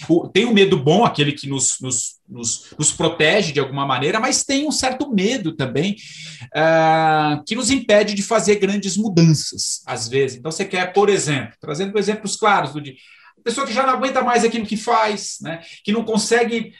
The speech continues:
o coração tá pedindo outra coisa, mas a gente fica muito no racional, a gente, sabe? E esse momento que tá mexendo com tudo, eu acho que isso tá acelerando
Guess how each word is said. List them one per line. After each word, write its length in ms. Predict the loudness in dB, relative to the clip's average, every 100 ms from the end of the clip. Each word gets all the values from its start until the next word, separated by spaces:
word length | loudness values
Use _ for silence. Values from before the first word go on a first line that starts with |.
| _
o 120 | -6
coração 560 | 2 2 2 0 0 0
tá 120 | 0
pedindo 480 | -2 -2 -2 0 2
outra 240 | 4 2
coisa, 400 | 2 4 4 2
mas 200 | 0 -2
a 40 | -2
gente 260 | -2 -2
fica 220 | -4 -6 -6
muito 260 | -4 -6
no 80 | -6
racional, 720 | -4 -4 -2 -2 -2 -2 -4
a 60 | -8
gente, 320 | -12 -14 -14 -16 -20 -4
sabe? 300 | -2 0 0
E 80 |
esse 280 | 0 0 -2
momento 600 | 0 2 2 0 -4 -8
que 120 | -8 -4
tá 140 | -4
mexendo 840 | -2 -2 -2 -4 -4 -6 -8 -10
com 200 | -10 -14 -10
tudo, 480 | -6 -6 -6 -10 -14 _ -20 -20 -20 -20 -20 -4
eu 100 | 0
acho 140 | 2
que 80 | 0
isso 180 | -4 -4
tá 120 | -2
acelerando 840 | 0 4 4 6 4 2 0 -8